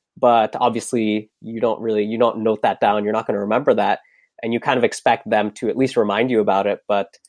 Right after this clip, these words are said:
uh, I think the way I was reminded about it was coming home one day and seeing, like, a notice of eviction sign on my door and being like, <laughs> "You ha-, you haven't paid your rent."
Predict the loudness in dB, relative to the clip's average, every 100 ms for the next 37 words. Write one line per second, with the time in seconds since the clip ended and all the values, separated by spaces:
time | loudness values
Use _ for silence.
0 | _ _ -4 -2 -2 0 -2 0 4 6
1 | 6 4 2 2 2 2 4 2 2 0
2 | -2 -4 -6 -6 -4 -2 -2 -2 0 0
3 | 0 -4 -6 -6 -4 -4 -4 -6 -6 _
4 | _ 2 6 6 4 0 0 0 0 2
5 | 0 2 2 4 4 0 0 -2 2 2
6 | 2 0 -2 -4 -2 -4 -4 _ _ _
7 | -6 0 0 4 4 4 0 -14 0 4
8 | 6 4 0 0 2 2 2 2